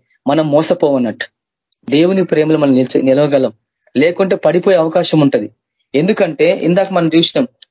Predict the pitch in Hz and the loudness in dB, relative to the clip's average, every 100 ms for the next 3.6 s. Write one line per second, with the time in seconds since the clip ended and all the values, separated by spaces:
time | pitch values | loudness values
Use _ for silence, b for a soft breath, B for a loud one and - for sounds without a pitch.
0 | _ _ - 147 196 185 180 147 175 202 | _ _ -8 -4 -2 0 0 2 2 2
1 | 180 170 156 143 135 131 - 143 165 170 | 2 0 0 0 0 -2 -2 0 2 2
2 | 170 196 - 170 185 208 175 156 143 131 | 0 -2 -2 -4 -2 -2 0 0 0 2
3 | 127 139 139 135 131 | 4 4 2 2 0